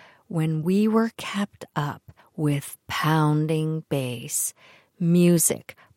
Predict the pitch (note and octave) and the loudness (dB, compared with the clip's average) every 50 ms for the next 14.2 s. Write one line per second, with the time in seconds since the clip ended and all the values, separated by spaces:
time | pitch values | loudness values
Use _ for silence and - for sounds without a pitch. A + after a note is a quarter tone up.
0 | _ - - - G3 F#3 F#3 F#3+ F3+ F#3 E3+ D3 C3+ C3 C3+ C#3 - - D3+ D3+ | _ -6 -2 4 6 8 8 8 6 6 4 2 0 -2 -4 -6 -6 -4 -2 2
1 | D#3+ E3 E3+ F3+ F#3 - - - D#3 C#3+ C3+ C#3 D3 - - - E3 D#3 D3+ C#3+ | 4 6 6 6 4 2 0 -4 -4 -4 -4 -6 -6 -6 -2 0 0 2 2 2
2 | C#3 C#3 D3 E3+ F#3+ - - - _ _ _ _ _ _ _ _ _ - - - | 0 0 0 -2 -4 -6 -8 -14 _ _ _ _ _ _ _ _ _ -8 0 4
3 | F#3 F3 F3 F#3 F#3 F3+ F#3+ F3 D3 D3 C3 C#3+ D3 C3+ C#3 - - - - - | 6 6 6 6 4 2 2 0 0 0 0 2 2 2 2 2 -2 -4 -2 0
4 | E3+ E3 E3 F3 E3 E3+ E3 D#3+ D#3 E3 F#3 G3+ _ - - - - - - F3 | 2 2 4 2 2 2 2 4 4 2 0 -2 _ -14 -20 -20 -16 -6 -2 -2
5 | D3 - - - F#3 F#3 F#3 F3+ E3+ D3 C#3 D#3 F3+ F#3+ G3 G3 F3+ - - D3 | -2 0 0 2 6 8 8 8 6 4 4 8 10 10 12 10 10 6 2 0
6 | B2+ B2+ B2 - - - - - - - - - _ _ _ _ _ _ _ _ | 0 0 0 -2 -4 -6 -6 -4 -4 -4 -6 -8 _ _ _ _ _ _ _ _
7 | _ _ - F#3+ F#3 F3+ E3+ C#3+ B2+ B2 B2 A#2 A2+ A#2+ A#2 A#2 A#2+ A#2 A2+ A#2 | _ _ -4 0 2 2 4 4 2 2 0 -2 -4 -4 -4 -6 -6 -8 -8 -8
8 | A#2+ A#2+ - _ _ _ _ _ _ _ _ _ _ _ - F#3 F3 E3+ - - | -10 -10 -12 _ _ _ _ _ _ _ _ _ _ _ 2 2 2 2 0 2
9 | - G3 F#3+ F3 D3 C3 B2 - - - D3+ - - - D3 C#3+ - - - - | 4 6 6 8 6 6 4 2 0 -2 -2 -2 0 2 2 2 2 0 -6 -20
10 | - - _ - C#5 D#5 D#5+ D#5 D#5+ E5 E5 E5+ D#5+ D#5+ D#5 D#5 D#5 D5+ D#5 C#5+ | -20 -20 _ 0 6 6 8 8 10 8 8 8 8 6 6 6 6 8 8 8
11 | G#4+ - - - - - - F3 F3 - - - E3 D#3 D#3 E3+ E3 F3 E3 D#3+ | 8 6 4 -4 -8 -2 0 0 0 0 0 2 4 4 4 4 2 2 0 0
12 | D3+ D3 C#3 C3+ C3+ C#3 D3 D3 E3 F3 F3+ - - E3+ F#3+ G3 G#3 A3+ A#3 A#3+ | 2 0 0 0 0 0 -2 -2 -2 -4 -4 -2 0 4 6 6 8 8 8 8
13 | A3+ G3 F3+ F3+ E3+ E3 E3 E3 E3 - - - E3+ D#3 F3+ D#3+ D3 D3 D3 D3 | 6 6 6 4 4 4 4 2 0 -2 -6 -6 -4 -2 0 0 0 0 -2 -4
14 | D3 D3 G#2+ | -4 -6 -8